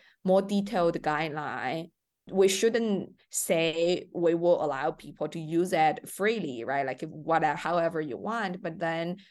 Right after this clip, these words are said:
probably also not completely ban it, but give a good guideline about in what scenarios we think it's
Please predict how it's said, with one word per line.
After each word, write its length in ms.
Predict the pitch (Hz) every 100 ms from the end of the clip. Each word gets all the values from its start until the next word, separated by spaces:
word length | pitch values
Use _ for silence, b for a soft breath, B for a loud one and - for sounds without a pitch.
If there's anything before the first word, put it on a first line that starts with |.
| B -
probably 480 | 160 170 170 170
also 360 | - 143 - 170
not 260 | 156 147 -
completely 560 | 151 156 160 151 160
ban 400 | 104 147 151 156
it, 300 | 135 135 135
but 160 | 123 -
give 240 | 156 156
a 80 | 156
good 240 | 151 156 151
guideline 560 | 151 147 151 135 143 143
about 300 | 135 139 139 B -
in 120 | 160
what 200 | 151 -
scenarios 840 | - 185 180 208 190 165 156 170
we 140 | 160 160
think 380 | - 151 151
it's 280 | 151 - -